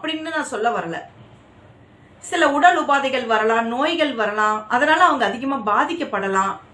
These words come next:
இந்த மாதிரி விஷயத்துக்கு அவங்களுக்கு வந்து நம்ம சேர்க்கவே கூடாதுன்னு நான் சொல்ல வரல.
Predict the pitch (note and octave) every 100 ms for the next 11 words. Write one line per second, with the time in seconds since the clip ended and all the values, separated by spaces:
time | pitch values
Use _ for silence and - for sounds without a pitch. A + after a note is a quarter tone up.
0 | - - - - - - - - - C#4
1 | F4+ F#4+ F#4 E4+ E4+ G#4 F#4+ D#4+ F4 C#4
2 | D#4+ E4 D4+ C#4 E4+ D4 A#3+ B3+ D4 F4
3 | E4+ G4 E4 D#4+ D4+ E4 E4 G#3+ G3+ G#3+
4 | F3 E3